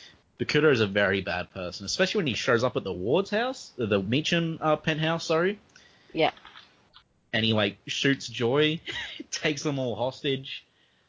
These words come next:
Speaker 1: Uh, he's about to decapitate Harold. Like, he's a real bad person, but yeah, so, yeah,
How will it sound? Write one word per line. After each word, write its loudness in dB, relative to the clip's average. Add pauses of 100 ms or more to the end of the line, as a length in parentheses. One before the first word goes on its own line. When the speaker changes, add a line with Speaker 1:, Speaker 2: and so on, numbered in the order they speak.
(240)
Speaker 1:
Uh, -2
he's -8
about 0 (180)
to -14
decapitate -2 (100)
Harold. 0
Like, -4 (400)
he's -8
a 2
real 4
bad -2
person, -6
but -2 (680)
yeah, 4
so, 4 (880)
yeah, 2